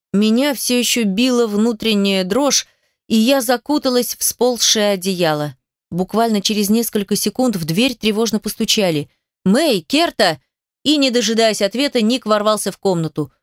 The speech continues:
Быстро огляделся и остановил взгляд на мне. «Мэй, что случилось? Ты кричала».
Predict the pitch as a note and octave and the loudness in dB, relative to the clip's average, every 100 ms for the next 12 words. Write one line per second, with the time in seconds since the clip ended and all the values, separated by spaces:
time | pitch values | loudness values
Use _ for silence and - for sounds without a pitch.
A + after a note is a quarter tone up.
0 | _ - E3+ B3+ - G#3 F#3+ F#3 G3+ F#3 | _ -6 0 0 0 0 0 2 0 2
1 | B3+ C4+ - G3 G3 F#3+ G3 G3 A3+ F#3 | 0 0 0 0 0 -2 -2 0 -2 -4
2 | - F#3 G3 G3 G3 F#3 D#3 - _ - | -2 0 0 0 -2 0 -2 -6 _ -2
3 | G3+ F3+ - G3 G#3 - F3 D#3 - F#3 | 0 0 -2 -2 -2 0 0 -2 -2 -2
4 | G3+ F#3+ A3+ F#3+ E3+ | -2 0 2 2 -2